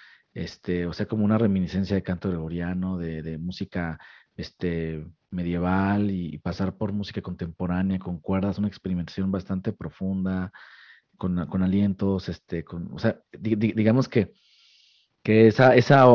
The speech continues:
esa música sí tiene un, un proceso muy sofisticado y como otros scores también que, que he compuesto. Y este, y bueno,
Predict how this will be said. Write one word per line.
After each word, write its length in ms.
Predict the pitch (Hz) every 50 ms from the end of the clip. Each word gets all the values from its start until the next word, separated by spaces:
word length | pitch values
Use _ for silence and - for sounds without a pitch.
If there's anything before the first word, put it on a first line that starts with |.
| - 120
esa 160 | 113 - 131
música 680 | 127 135 135 - - 123 - - 131 147 180 226 226 -
sí 160 | - - 123
tiene 220 | 117 - 131 127 131
un, 200 | 139 143 139 131 -
un 160 | 120 120 120
proceso 280 | - 135 123 117 135
muy 120 | 131 127 120
sofisticado 600 | - 131 113 - - - - - - 143 147 135
y 80 | 110
como 240 | 92 - 95 98 107
otros 180 | 110 - 135 113
scores 420 | 98 92 - - 117 117 113 -
también 320 | - 104 95 101 104 104 110
que, 420 | - 101 98 98 101 101 101 104 - - - - - - _ _ _ _
que 100 | - -
he 40 | 98
compuesto. 680 | - - 98 95 - - 110 127 127 - - - - - _ _ _ - _ _ - - - - - - - - _ _ _ _ _ _ _ _ _ _ _
Y 260 | - 117 117 117 117
este, 480 | 120 117 - - - - 113 107 - -
y 100 | - 117
bueno, 420 | 107 127 151 151 131 101 78 73